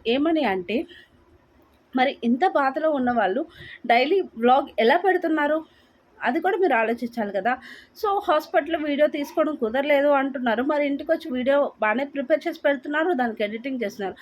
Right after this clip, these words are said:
అంత బాధలో ఎడిటింగ్ చేసి స్క్రా-, సాడ్ ము-, మ్యూజిక్ పెట్టి ఎలా పెడుతున్నారు? ఆ, నాకు ఎవరైతే ఆ కామెంట్ పెట్టారో ఆ వి-,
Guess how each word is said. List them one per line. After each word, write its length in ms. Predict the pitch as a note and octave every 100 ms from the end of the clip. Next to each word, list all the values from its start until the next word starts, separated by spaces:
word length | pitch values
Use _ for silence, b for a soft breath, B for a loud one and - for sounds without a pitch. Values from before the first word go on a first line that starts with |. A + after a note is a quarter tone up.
| B B -
అంత 180 | C4+ D#4+
బాధలో 300 | D4+ D#4+ F4
ఎడిటింగ్ 440 | D#4 C4 C#4+ E4+ E4
చేసి 400 | D4+ C#4+ F4 F4
స్క్రా-, 380 | F4 - A3 A#3+
సాడ్ 400 | D#4+ B3+ C4+ C#4+ D4+ B3 A#3
ము-, 200 | B3 - A#3+
మ్యూజిక్ 420 | C4 C4 D#4+ -
పెట్టి 180 | C#4 C#4
ఎలా 200 | A#3+ C4
పెడుతున్నారు? 600 | C#4 C4 B3+ B3+ C4 D4 b b b b b -
ఆ, 340 | F3 A3+ G#3 - - -
నాకు 240 | B3+ C#4+
ఎవరైతే 380 | C#4+ B3 D#4+ E4+
ఆ 160 | D4+ -
కామెంట్ 440 | - C4 C4 B3
పెట్టారో 280 | B3 B3+ D4+
ఆ 100 | C4+
వి-, 220 | A#3+ A#3+